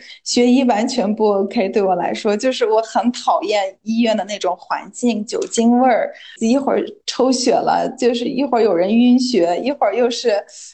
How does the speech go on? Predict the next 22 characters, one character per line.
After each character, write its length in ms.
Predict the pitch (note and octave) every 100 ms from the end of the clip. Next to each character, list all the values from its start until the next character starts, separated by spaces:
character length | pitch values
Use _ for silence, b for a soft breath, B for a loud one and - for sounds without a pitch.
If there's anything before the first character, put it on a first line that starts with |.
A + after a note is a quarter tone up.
| B -
呃， 120 | A#3
这 140 | C#4+
种 360 | B3 G#3 G3+ - - A#2+ - -
特 200 | - C#4
殊 180 | - D4
的 100 | C4
一 140 | B3+
些 180 | B3 B3
疑 180 | A#3 A3+
难 240 | G#3+ G3 A#3+
杂 220 | A3+ F#3+
症 260 | B3+ A#3 A#3+
case， 380 | B3+ G#3+ G3+
还 140 | - F#3+
要 120 | A3+
承 240 | A#3 G#3
担 180 | G#3+ G#3+
很 200 | B3+ F#3+
大 160 | - A#3
的 100 | A3+
风 240 | A#3 C4+ D#4+
险。 240 | -